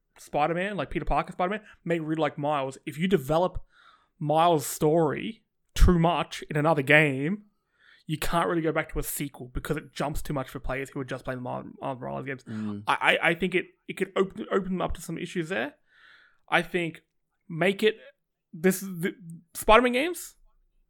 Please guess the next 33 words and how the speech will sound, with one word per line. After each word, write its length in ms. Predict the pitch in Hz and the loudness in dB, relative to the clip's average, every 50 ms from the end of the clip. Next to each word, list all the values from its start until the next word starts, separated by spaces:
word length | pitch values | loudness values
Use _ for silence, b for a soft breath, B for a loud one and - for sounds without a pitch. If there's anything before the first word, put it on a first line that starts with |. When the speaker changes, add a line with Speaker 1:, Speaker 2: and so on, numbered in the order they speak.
| _ _ _ _ _ _ _ _ _ _ _ _ _ _ _ _ _ _ _ _ _ - | _ _ _ _ _ _ _ _ _ _ _ _ _ _ _ _ _ _ _ _ _ 0
Speaker 1:
are 200 | - 151 151 147 | 4 4 4 4
the 100 | 143 151 | 4 6
Peter 180 | - - 175 - | 6 8 8 8
Parker 260 | - 160 170 - 190 | 6 4 4 2 -4
story. 260 | - 220 233 277 359 381 - - - _ _ _ _ _ _ _ _ _ b b b b b b b | -4 -4 -2 -2 -4 -6 -10 -16 -20 _ _ _ _ _ _ _ _ _ b b b b b b b
The 60 | - | 0
Miles 240 | 151 160 160 160 147 147 | 4 4 6 6 4 2
Morales 300 | 147 147 147 143 139 139 | 2 2 0 0 -2 -4
games 380 | 151 143 139 139 135 - - _ _ _ _ _ _ _ _ _ - | -6 -6 -6 -6 -10 -14 -18 _ _ _ _ _ _ _ _ _ -10
are 40 | 151 | -6
the 60 | 147 | -4
Miles 180 | 147 139 135 127 | -2 -2 -2 -2
Morales 280 | 135 135 135 143 131 - | -4 -4 -4 -4 -6 -6
stories. 280 | - 143 139 135 127 | -8 -8 -8 -8 -6
They've 180 | - 147 147 135 | -4 -4 -4 -4
shown 400 | - - - 175 165 170 170 170 | -4 -4 -2 0 2 2 2 0
that 120 | 170 165 | -2 -2
both 240 | 170 160 147 147 - | -2 -2 -2 -2 -4
these 160 | - 160 139 | -6 -8 -8
characters 680 | - - - 135 131 143 - - - 135 143 185 190 - b b b b b b b _ | -6 -6 -4 -4 -4 -4 -6 -8 -8 -6 -6 -6 -8 -10 b b b b b b b _
deserve 680 | - 156 143 127 123 139 147 143 143 139 143 139 131 - - _ _ _ _ _ _ _ _ _ _ _ _ _ _ _ _ _ _ _ _ _ - | -4 -2 -2 -2 0 0 2 2 2 0 0 -2 -6 -8 -16 _ _ _ _ _ _ _ _ _ _ _ _ _ _ _ _ _ _ _ _ _ -4
breathing 540 | - - 147 165 175 165 165 151 156 151 139 | -2 0 2 2 2 2 2 0 0 0 -2
space 460 | - - 139 131 131 135 - - - _ - | -6 -6 -6 -6 -6 -8 -12 -14 -16 _ -10
with 140 | - 143 131 | -10 -8 -6
their 120 | 135 135 131 | -6 -6 -6
narratives, 440 | 131 127 135 135 - - 135 123 - | -6 -8 -8 -8 -8 -10 -12 -12 -10
'cause 120 | - 143 | -6 -2
their 80 | 147 147 | -2 0
narratives 340 | 147 139 147 147 143 127 | 2 2 2 0 0 -4
are 40 | 127 | -6
so 360 | 120 - - - 156 147 143 | -8 -8 -4 -2 -2 -2 -2
good 220 | 135 - 147 139 160 | -2 -2 -2 0 0
Speaker 2:
I 100 | 156 - | 0 0